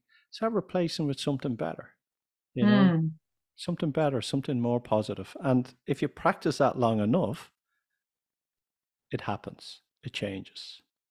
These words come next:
Speaker 1: How do I know this? I used to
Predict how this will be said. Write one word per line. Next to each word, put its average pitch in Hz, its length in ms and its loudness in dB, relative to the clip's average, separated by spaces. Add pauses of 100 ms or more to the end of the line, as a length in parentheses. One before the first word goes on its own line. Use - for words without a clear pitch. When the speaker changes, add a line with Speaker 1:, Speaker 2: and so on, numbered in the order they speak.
(1000)
Speaker 1:
How 139 220 2
do 135 180 4
I 123 60 4
know 127 300 2
this? 180 440 -10 (2000)
I 160 100 8
used 143 340 2
to 113 320 0